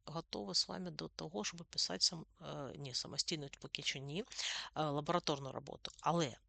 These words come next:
дивіться, в нас сьогодні буде, е, трохи цікава лабораторна робота. Щас я об'ясню, чому цікава. Так, в нас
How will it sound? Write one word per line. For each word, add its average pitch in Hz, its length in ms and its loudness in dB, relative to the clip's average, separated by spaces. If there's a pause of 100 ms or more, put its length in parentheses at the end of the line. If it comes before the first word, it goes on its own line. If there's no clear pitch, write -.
(160)
дивіться, 151 380 4 (120)
в - 20 -12
нас 196 200 6
сьогодні 180 460 6
буде, 160 420 -2 (840)
е, 147 460 4 (520)
трохи 165 400 0 (580)
цікава 165 580 2 (160)
лабораторна 202 640 0
робота. 196 420 -2
Щас - 360 4
я 151 220 -4
об'ясню, 160 540 -2
чому 151 340 -2
цікава. - 500 -4 (1200)
Так, - 260 0 (140)
в 160 40 -6
нас 196 540 8